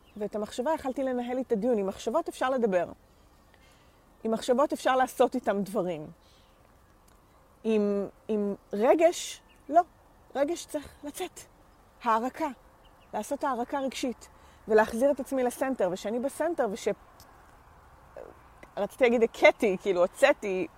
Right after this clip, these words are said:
פרקתי, נתתי מקום לרגש וביטיתי אותו, אז יכלתי לחזור לסנטר שלי ולנהל את המחשבות,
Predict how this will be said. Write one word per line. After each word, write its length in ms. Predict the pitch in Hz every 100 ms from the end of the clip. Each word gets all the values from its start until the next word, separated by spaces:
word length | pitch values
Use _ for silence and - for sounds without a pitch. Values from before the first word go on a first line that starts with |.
| -
פרקתי, 680 | - 190 247 - 233 180 - - - - - - - - - - - 214
נתתי 400 | 214 277 285 311
מקום 520 | 285 - 311 302 233 - -
לרגש 480 | 220 190 185 185 202
וביטיתי 500 | 185 - 302 349 381
אותו, 300 | - 175 202 226 - - - - - - - - -
אז 140 | 208
יכלתי 640 | 220 262 254 311 285 277 269 - -
לחזור 340 | 240 233 240
לסנטר 380 | 247 294 339 359
שלי 260 | - 220 208
ולנהל 460 | 190 180 202 208
את 140 | 220 220
המחשבות, 1120 | 196 180 151 - 156 147 202 269 302 269